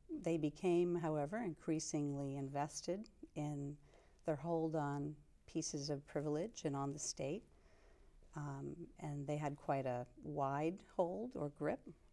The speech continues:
on, um, the state, on the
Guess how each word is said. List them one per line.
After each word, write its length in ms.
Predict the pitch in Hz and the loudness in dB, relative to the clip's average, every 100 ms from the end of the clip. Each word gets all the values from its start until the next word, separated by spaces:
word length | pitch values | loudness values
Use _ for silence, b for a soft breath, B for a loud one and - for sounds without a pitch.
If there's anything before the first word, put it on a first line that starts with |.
| - | -6
on, 560 | 151 143 147 143 147 143 - | -4 -2 -4 -4 -6 -10 -10
um, 300 | 147 - - | -8 -8 -8
the 60 | - | -6
state, 520 | - - 185 208 - - | -6 -2 -2 -2 -6 -8
on 180 | 147 147 | -4 -2
the 280 | 143 139 | -2 -4